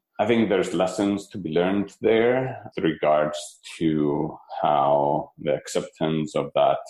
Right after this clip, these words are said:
maybe field of practice has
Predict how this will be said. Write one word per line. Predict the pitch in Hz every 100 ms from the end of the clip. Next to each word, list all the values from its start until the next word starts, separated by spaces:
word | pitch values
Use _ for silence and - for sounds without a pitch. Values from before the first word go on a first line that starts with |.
| -
maybe | 90 80 78 78 78 -
field | 80 80
of | 73 -
practice | 85 80 - 92 - - - _ -
has | - -